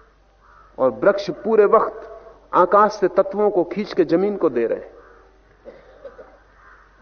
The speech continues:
वृक्ष हट जाते हैं, जमीन बंजर हो जाती, बांझ हो जाती। तो बड़ी खोज है कि कोई ऐसा तत्व मिल जाए, क्योंकि जंगल कट गए, अब लकड़ी नहीं बची।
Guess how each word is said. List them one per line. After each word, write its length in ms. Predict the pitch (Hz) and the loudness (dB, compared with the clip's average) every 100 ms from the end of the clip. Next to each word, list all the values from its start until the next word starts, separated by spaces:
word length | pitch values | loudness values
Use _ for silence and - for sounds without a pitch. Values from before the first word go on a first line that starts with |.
| _ _ - | _ _ -8
वृक्ष 340 | 110 175 - 185 | 0 0 2 2
हट 120 | 185 | 4
जाते 300 | 196 190 185 | 4 2 0
हैं, 260 | 151 113 | -2 -4
जमीन 400 | 113 147 165 160 123 | -2 2 2 2 2
बंजर 300 | 143 151 139 | 2 2 0
हो 140 | 113 | -4
जाती, 320 | 95 - - - _ _ - - - - - _ _ _ - _ _ _ _ 110 | -6 -16 -20 -20 _ _ -20 -20 -20 -20 -20 _ _ _ -20 _ _ _ _ -2
बांझ 360 | 139 156 143 123 | 2 4 2 -2
हो 100 | 98 | -8
जाती। 240 | - - - _ _ - _ _ _ _ - - _ _ _ _ - _ _ _ - - - - _ _ _ | -12 -20 -20 _ _ -20 _ _ _ _ -20 -20 _ _ _ _ -20 _ _ _ -20 -20 -20 -20 _ _ _
तो 60 | 110 | -10
बड़ी 340 | 110 185 254 | 4 6 6
खोज 520 | - - - 247 269 | 2 -2 8 8 8
है 100 | 220 | 6
कि 160 | 214 202 | 4 2
कोई 240 | 180 196 | 4 4
ऐसा 380 | 180 185 214 220 | 6 4 2 0
तत्व 320 | 214 233 - | 0 0 0
मिल 180 | 208 185 | 0 4
जाए, 200 | 165 175 | 6 4
क्योंकि 260 | 175 185 180 | 4 0 2
जंगल 320 | 156 202 208 | 4 4 2
कट 180 | 202 190 | 2 2
गए, 220 | 185 190 | 4 4
अब 180 | 165 156 | 2 2
लकड़ी 280 | 170 180 175 | 2 4 2
नहीं 140 | 139 | 2
बची। 360 | 117 - - | 0 -4 -10